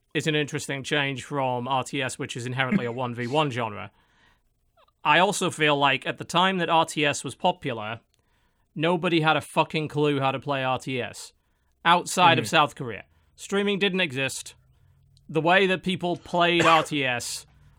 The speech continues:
Speaker 1: was terribly. You know, we're talking, like, ten minute, no rush. "Oh, you're not allowed to use this unit. You can ban this unit." I mean, there were literally games that had that in their lobbies that allowed you to ban certain units,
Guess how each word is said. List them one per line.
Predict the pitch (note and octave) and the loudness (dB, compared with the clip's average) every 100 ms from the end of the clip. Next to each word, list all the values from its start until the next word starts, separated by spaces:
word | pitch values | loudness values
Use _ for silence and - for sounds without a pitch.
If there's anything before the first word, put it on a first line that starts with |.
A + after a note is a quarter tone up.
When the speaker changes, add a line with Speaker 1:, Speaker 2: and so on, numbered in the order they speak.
| _ | _
Speaker 1:
was | D3 D3+ D3 D3 C#3+ C#3 B2 - - - | -2 2 4 4 2 -2 -8 -12 -18 -6
terribly. | - F#3+ B2+ G#2 G#2+ - - - - - - - | 2 2 2 -6 -10 -14 -16 -20 -20 -20 -20 -4
You | D3+ | 2
know, | D3+ D#3 | 4 4
we're | C3+ D3 | 2 2
talking, | F3 D3 | 2 4
like, | D#3+ D3 - | 4 2 0
ten | - G3 F#3+ | 0 2 2
minute, | F3 E3+ E3 | 2 2 0
no | E3 E3+ E3+ | 2 4 4
rush. | D#3 D3 - - - _ _ _ - | 4 4 4 -2 -4 _ _ _ 0
"Oh, | E3 | 4
you're | D#3+ D#3+ | 6 6
not | E3 | 6
allowed | E3 D#3 | 6 4
to | D#3 | 2
use | D3 | 0
this | C3 D3+ - | 0 -2 0
unit. | D3+ D3 C#3+ | 2 2 0
You | D#3+ | 0
can | D#3+ D3 | -2 0
ban | D3+ D#3+ D3 | 4 4 2
this | D3 - | -2 -2
unit." | D#3+ D3 C#3+ | -2 0 2
I | |
mean, | D3 C#3+ D3+ | 0 -2 -4
there | D#3+ | -2
were | D#3 | 0
literally | E3+ F#3 F3 D#3+ D3+ B2+ _ _ _ _ - B2 | 0 -2 0 4 4 2 _ _ _ _ -20 -2
games | D3+ E3+ E3 C#3+ | 2 4 2 -2
that | D3 C#3+ | -2 -2
had | B2 E3 D#3+ A#2+ | 4 6 6 4
that | C3+ B2 | 2 2
in | C#3 | 0
their | C#3 | -2
lobbies | C#3 D3+ C#3 A#2+ G#2+ | 2 0 0 -4 -6
that | C3+ | -2
allowed | C3+ C#3 D3 C3+ | 0 4 4 2
you | |
to | C#3 | -4
ban | G#2 C#3+ C#3+ C#3 | 0 2 2 -2
certain | - C#3 C3 | -2 -2 -2
units, | C3+ C#3+ G#2+ - - | -4 -4 -6 -10 -14